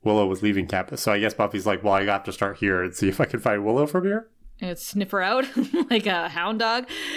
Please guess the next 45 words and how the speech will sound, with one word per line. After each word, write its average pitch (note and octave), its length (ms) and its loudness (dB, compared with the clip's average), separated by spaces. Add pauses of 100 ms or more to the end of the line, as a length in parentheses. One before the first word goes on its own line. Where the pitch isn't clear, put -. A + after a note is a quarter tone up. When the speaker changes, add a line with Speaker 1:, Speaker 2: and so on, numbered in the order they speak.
(180)
Speaker 2:
Um, G#3 440 0 (160)
anyway, B3 460 0
she A#3 140 -8
shows D4 240 2
up B3 220 2
and B3 220 2
Xander D#4+ 400 2
pulls C4+ 260 0
an G#3+ 100 2
Owen G3+ 480 0 (280)
and G#3 260 0
ran B3+ 240 2
up B3+ 180 0
<laughs> - 0 -
behind - 600 -2
her - 220 -6 (920)
and C4 200 -2
followed C#4+ 280 0
her D4 120 0
there. F#4 260 -2 (320)
And C#4+ 300 0
he D4 160 -2
reveals C4+ 340 0
that B3 100 -2
he G#3+ 120 0
knows G3 260 0
about F3+ 300 -2
the F3 60 -8
vampires, B3+ 680 0
and G3+ 100 0
then G3 80 0
they F#3+ 80 2
hear F#3 240 -2
Willow E3+ 280 -2
scream. F3 500 -6 (300)
So B3 160 0
Buffy D#4 340 0
barges D4+ 600 2
into C#4+ 160 -4
the B3 100 -2
auditor-, G#3 500 0
auditorium, F3+ 600 -4 (140)
and B3+ 140 0
the C4 60 0
vampire's G#4+ 500 -2